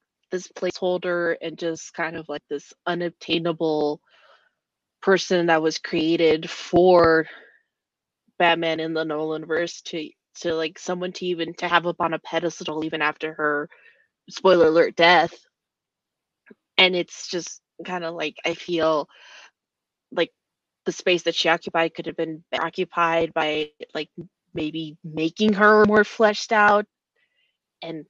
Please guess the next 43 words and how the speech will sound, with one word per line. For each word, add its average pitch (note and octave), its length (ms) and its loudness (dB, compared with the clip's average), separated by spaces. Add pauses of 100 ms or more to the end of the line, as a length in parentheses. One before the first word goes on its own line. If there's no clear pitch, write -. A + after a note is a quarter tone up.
(200)
making E3+ 440 -4
her G3+ 140 0
more G3+ 200 0
interesting, G3 840 -6
give E3 180 -8
us - 240 -10
more E3+ 340 0
to E4 120 -2
care D#4 300 -4
about, E4 500 6
and G#3+ 180 -4
just, G#3 380 -2 (840)
and, G3 260 -2 (180)
or, G#3 320 4 (460)
like, F3+ 200 -8 (880)
why G#3 260 6
does A#3 220 2
it B3 40 -2
even B3+ 300 0
have B3 180 2
to C4 80 -6
be A#3 100 -4
romantic? A#3+ 520 -2
You F#3+ 60 -4
could G3+ 120 -6
even, F#3+ 460 -4 (420)
like, F#3 160 -2
it F#3 100 0
might F3+ 220 0
have F#3+ 80 -4
been G3 140 -2
fun F3+ 400 2 (180)
to F3 140 -10
maybe E3+ 380 -8
in F3+ 80 -6
her F3+ 140 -12
place F#3 340 -4
to - 140 -6
introduce E3+ 400 -6
one F3+ 120 -4
of F#3 100 -6
the G3 100 -4
Robins F3 720 -2